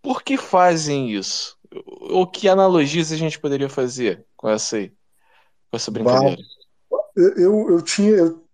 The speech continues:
Speaker 2: eu tinha certeza que tu ia me fazer essa pergunta. Ah, principalmente
Speaker 1: <laughs> Tava tão, era tão óbvio assim?
Speaker 2: Não, não, não tem como o cara tratar de mito da, da caverna de Platão e não fazer essa pergunta,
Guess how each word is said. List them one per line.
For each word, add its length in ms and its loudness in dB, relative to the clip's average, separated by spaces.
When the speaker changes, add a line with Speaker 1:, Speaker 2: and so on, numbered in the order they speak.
Speaker 2:
eu 80 0
tinha 140 4
certeza 440 2
que 80 -16
tu 60 -2
ia 60 2
me 60 -6
fazer 200 2
essa 160 0
pergunta. 480 0
Ah, 420 2
principalmente 580 4
Speaker 1:
<laughs> 200 -14
Tava 340 6
tão, 240 8
era 380 8
tão 120 6
óbvio 400 4
assim? 360 0
Speaker 2:
Não, 200 6
não, 180 4
não 180 6
tem 220 6
como 200 6
o 40 0
cara 220 4
tratar 360 2
de 200 -6
mito 360 -2
da, 300 4
da 140 4
caverna 340 4
de 100 2
Platão 340 4
e 40 2
não 140 2
fazer 120 2
essa 180 0
pergunta, 640 2